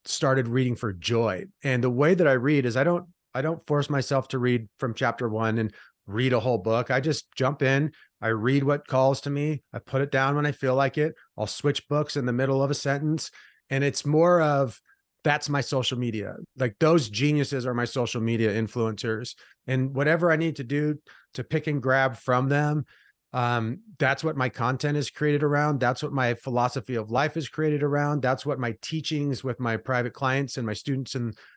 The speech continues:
on my online course are, are all based on, is those old, simple,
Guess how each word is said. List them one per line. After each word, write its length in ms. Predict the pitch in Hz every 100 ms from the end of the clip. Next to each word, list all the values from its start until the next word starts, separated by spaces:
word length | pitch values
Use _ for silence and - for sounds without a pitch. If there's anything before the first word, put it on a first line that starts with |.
| _
on 140 | 127 127
my 140 | 123
online 280 | 127 123 117
course 360 | - 139 139
are, 200 | 127 117 - -
are 160 | 120
all 220 | 127 127 117
based 360 | 104 117 -
on, 200 | 110 110
is 180 | 104 - - - _ -
those 300 | 131 139 - _ _ -
old, 460 | 135 143 147 147 -
simple, 800 | - - 147 139 147 139 127 -